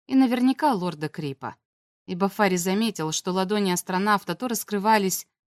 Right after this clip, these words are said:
то сжимались в такт этому ритму. Фарри верил, что она и в самом деле способна совершать великие дела при помощи одних лишь звуков. Несколько раз в приграничье он видел, как звук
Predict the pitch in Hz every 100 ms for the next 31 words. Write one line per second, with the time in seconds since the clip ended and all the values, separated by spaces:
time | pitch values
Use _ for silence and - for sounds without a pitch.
0 | _ - 247 202 202 226 262 190 - -
1 | - 185 - - 147 151 151 151 143 -
2 | 135 113 _ _ _ _ _ _ _ _
3 | _ _ _ 214 214 220 254 180 151 -
4 | 175 185 208 196 - 240 247 226 214 175
5 | - 180 196 196 170 160 170 175 220 190
6 | 160 185 190 - 165 175 180 135 - _
7 | _ _ _ 311 - 277 208 - 208 196
8 | 208 247 202 190 185 156 156 170 175 -
9 | - _ _ _ _ _ _ _ _ _
10 | _ 196 277 - 262 233 247 262 294 -
11 | - 220 214 214 233 269 - 220 220 220
12 | 214 277 196 180 208 190 175 202 262 -
13 | -